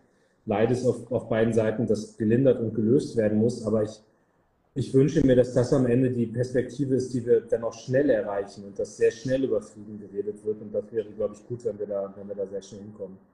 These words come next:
Hast du was, was dir Hoffnung macht? Also kannst du mit dem Begriff Hoffnung gerade schon arbeiten?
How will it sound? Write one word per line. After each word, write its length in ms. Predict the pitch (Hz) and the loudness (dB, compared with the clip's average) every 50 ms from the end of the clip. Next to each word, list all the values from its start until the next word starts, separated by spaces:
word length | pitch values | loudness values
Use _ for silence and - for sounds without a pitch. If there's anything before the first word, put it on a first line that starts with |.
| _ _ _ _ _ _ _ _ _ - | _ _ _ _ _ _ _ _ _ -10
Hast 180 | 107 104 - - | -10 -10 -4 -2
du 100 | 135 143 | 2 2
was, 180 | 160 - - | 2 2 2
was 160 | 135 120 - | -4 -4 -4
dir 140 | - 117 95 | -4 -6 -4
Hoffnung 560 | 104 127 143 - 190 175 170 175 175 175 - - | -4 -4 -4 -2 0 0 2 2 0 -4 -6 -6
macht? 360 | 143 143 156 - - - _ | -6 -6 -6 -8 -12 -16 _
Also 260 | - 110 104 101 98 - - _ _ _ - | -10 -4 -4 -4 -4 -6 -12 _ _ _ -8
kannst 300 | - 120 117 117 117 - | -4 -4 -4 -4 -2 -2
du 60 | 131 | -2
mit 140 | 151 147 - | -2 0 0
dem 120 | 131 120 | -2 -2
Begriff 300 | 110 107 117 107 - - | -2 -4 -6 -8 -6 -2
Hoffnung 380 | 131 127 127 - 175 151 139 123 | -2 -2 0 0 -2 -2 0 0
gerade 240 | 117 113 113 113 113 | -2 -2 -2 -2 -4
schon 280 | - - 113 107 98 92 | -6 -6 -6 -6 -6 -6
arbeiten? 520 | 107 127 143 151 147 - 165 175 196 - | -6 -6 -4 -4 -4 -4 -6 -10 -10 -12